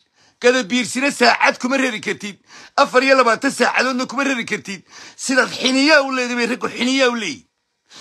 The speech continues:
Sidaad nin u tahay bay raggu nin u yihiin. Sidaad Ilaahay u leedahay bay Ilaahay weliba iyagu leeyihin. Mana adigu Ismaaciil Cumar Geelle aad leedahay. Iyagu Ilaahay bay leeyihin. Adigu Ismaaciil Cumar Geelle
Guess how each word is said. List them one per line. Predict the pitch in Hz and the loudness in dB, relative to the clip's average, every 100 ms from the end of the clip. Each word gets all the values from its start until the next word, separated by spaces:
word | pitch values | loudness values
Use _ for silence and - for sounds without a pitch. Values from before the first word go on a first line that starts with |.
| - | -14
Sidaad | - 254 262 | -4 -2 0
nin | 330 359 339 | -2 0 2
u | 311 | 2
tahay | 254 262 | 4 4
bay | 254 | 4
raggu | 247 269 247 | 0 -2 -2
nin | 277 330 | 2 4
u | 294 | 4
yihiin. | 196 151 - _ _ - - | 2 -4 -14 _ _ -20 -10
Sidaad | - 285 277 | -2 -2 0
Ilaahay | 269 320 277 277 | 4 6 6 2
u | 277 | 0
leedahay | 269 254 254 | 0 0 -2
bay | 240 254 | -4 -2
Ilaahay | 285 302 269 | 2 4 2
weliba | 262 277 | 0 -2
iyagu | 262 262 233 | -2 -4 -4
leeyihin. | 233 196 | -4 -4
Mana | 233 | -2
adigu | 269 262 | -2 -2
Ismaaciil | 170 233 247 | -2 -2 -2
Cumar | 262 226 | -4 -2
Geelle | 240 269 | 0 2
aad | 247 | 2
leedahay. | 247 170 123 - - - | 0 -2 -8 -12 -20 -8
Iyagu | 233 277 262 | -4 -2 0
Ilaahay | 285 285 277 | 4 4 2
bay | 269 | -2
leeyihin. | 262 214 135 - _ _ _ _ _ _ _ | -2 -6 -8 -16 _ _ _ _ _ _ _
Adigu | 208 254 262 | -2 -2 -2
Ismaaciil | - 240 - 269 | -4 -2 0 -2
Cumar | 294 285 | 0 -2
Geelle | 190 214 196 190 | -2 -6 -4 -6